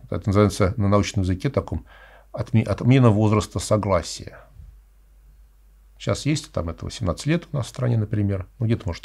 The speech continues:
чуть поменьше, там семнадцать, шестнадцать. Все равно это достаточно взрослые уже, э, так сказать, люди. Отмена его. И пять лет — это тоже хорошо. И это в-, уже вводится.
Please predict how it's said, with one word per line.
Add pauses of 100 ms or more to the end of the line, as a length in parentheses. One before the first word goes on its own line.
чуть
поменьше,
там
семнадцать,
шестнадцать. (300)
Все
равно
это
достаточно
взрослые
уже, (720)
э,
так
сказать,
люди. (560)
Отмена
его. (300)
И
пять
лет —
это
тоже
хорошо. (1300)
И
это
в-,
уже
вводится.